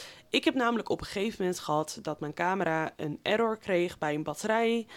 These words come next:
Toen keek ik op de batterij, zag ik dat die al, nou, vijf jaar oud was of zo.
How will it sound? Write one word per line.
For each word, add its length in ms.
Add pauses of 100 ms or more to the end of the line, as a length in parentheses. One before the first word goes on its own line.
(260)
Toen 120
keek 200
ik 180
op 140
de 80
batterij, 520
zag 260
ik 80
dat 140
die 120
al, 300
nou, 320
vijf 360
jaar 180
oud 200
was 200
of 60
zo. 380